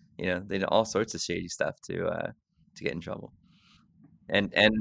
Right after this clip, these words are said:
you know, the industry found out and they got hit and they lost millions of dollars in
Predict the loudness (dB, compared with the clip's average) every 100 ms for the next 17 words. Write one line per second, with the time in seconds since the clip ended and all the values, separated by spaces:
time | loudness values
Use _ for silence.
0 | -4 -4 0 0 0 0 0 0 -2 4
1 | 4 4 0 0 6 6 6 4 2 0
2 | -2 2 2 0 -4 -4 -2 -2 -2 -2
3 | -4 -2 0 2 2 2 0 -4 -8